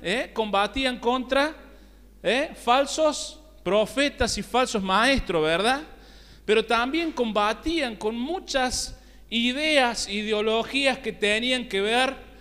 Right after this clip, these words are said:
con el espíritu del anticristo. Y segunda Tesalonicenses capítulo dos nos habla un poquito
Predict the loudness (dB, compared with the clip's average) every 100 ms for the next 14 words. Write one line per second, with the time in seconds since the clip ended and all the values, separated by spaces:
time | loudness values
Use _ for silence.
0 | -20 -20 -20 0 2 4 0 -6 -6 -2
1 | 0 0 -2 -2 0 0 0 0 2 2
2 | 0 -6 -6 -4 -2 -4 -6 -18 -18 -18
3 | -20 -20 -20 -20 -16 0 2 2 -2 -6
4 | 0 2 4 4 2 2 0 0 0 0
5 | 0 -2 2 0 0 -6 0 2 2 -2
6 | -4 -12 -18 -18 -12 -6 -4 -4 -6 -6
7 | 0 0 -2 -8 -6 -8